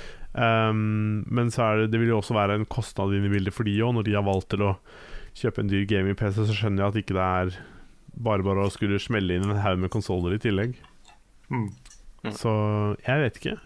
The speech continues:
Speaker 1: Jeg, jeg tenker i hvert fall sånn at de fleste gamere er interessert i spill på en generell basis, da. Men det er mulig jeg tar feil.
Speaker 2: Nei,
Speaker 1: Kanskje
Speaker 2: det er,
Speaker 1: kunne vært
Speaker 2: det er jo
Speaker 1: en
Speaker 2: sånn vi, sånn vi approacher spill. At
Speaker 1: Ja.
Speaker 2: vi, vi snakker jo om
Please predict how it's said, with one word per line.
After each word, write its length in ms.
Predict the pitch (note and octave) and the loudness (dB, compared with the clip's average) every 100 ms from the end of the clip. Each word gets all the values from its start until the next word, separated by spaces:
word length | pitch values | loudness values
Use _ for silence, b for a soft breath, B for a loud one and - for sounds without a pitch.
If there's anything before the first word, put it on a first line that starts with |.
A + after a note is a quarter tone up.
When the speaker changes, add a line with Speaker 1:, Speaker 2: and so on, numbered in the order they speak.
| - | -2
Speaker 1:
Jeg, 260 | C#3 A#2 | 0 4
jeg 220 | D#3 E3+ F3 | 4 2 2
tenker 260 | F3 A#2 | -2 0
i 40 | C3 | 0
hvert 80 | A#2+ | 0
fall 80 | C#3 | -2
sånn 200 | C3+ B2+ | 0 -2
at 80 | B2+ | -2
de 60 | B2+ | -2
fleste 460 | C#3 A2 F2 - G#2+ | 0 0 -2 -2 0
gamere 360 | G2 G2 A2 F#2+ F#2 | 2 2 0 0 0
er 80 | G2+ - B B B - A#2+ | -2 -4 B B B -4 -2
interessert 540 | G#2 A#2 A2+ G2+ - | 0 0 2 2 0
i 140 | - G#2+ G2+ | -2 -2 -2
spill 380 | - G2 F#2+ - | -2 0 0 -2
på 140 | G#2+ | -2
en 80 | G2+ | -2
generell 380 | - G#2+ G#2 G#2+ | -2 -2 0 0
basis, 540 | G#2+ F2+ - - D#3+ - | 0 -2 -2 -6 -6 -6
da. 120 | C3+ - | -8 -4
Men 140 | A#2+ | -2
det 80 | B2+ | 0
er 80 | B2+ | 2
mulig 200 | A#2 A2 | 2 2
jeg 140 | A2+ - | 0 -2
tar 120 | G#2 | -4
feil. 240 | - G2+ | -2 -4
Speaker 2:
Nei, 300 | - - - - | -4 -16 -16 0
Speaker 1:
Kanskje 220 | C3+ D3+ | 2 4
Speaker 2:
det 80 | D3 | 4
er, 80 | |
Speaker 1:
kunne 100 | D#3 | 4
vært 140 | A2+ - | 0 2
Speaker 2:
det 60 | C#3+ | 2
er 40 | |
jo 60 | F3+ | 4
Speaker 1:
en 60 | |
Speaker 2:
sånn 160 | D3 B2 | 4 2
vi, 120 | A#2+ A#2 A#2+ A#2+ - - - F3+ | 2 2 0 -6 -14 -14 -8 -2
sånn 160 | A#2+ A2 | -2 -2
vi 120 | G#2 | -4
approacher 460 | A2 A2 A2 - A2+ | -4 -4 -4 -4 -8
spill. 240 | - C3+ B2+ - - _ _ _ - | -2 -2 -4 -14 -20 _ _ _ -6
At 160 | A#2+ B2+ | 0 2
Speaker 1:
Ja. 80 | |
Speaker 2:
vi, 140 | A#2+ A#2 A#2 | 0 -2 -4
vi 120 | A#2+ | -4
snakker 300 | B2+ B2 A#2 | -4 -4 -2
jo 60 | A2+ | 0
om 160 | A2 | -2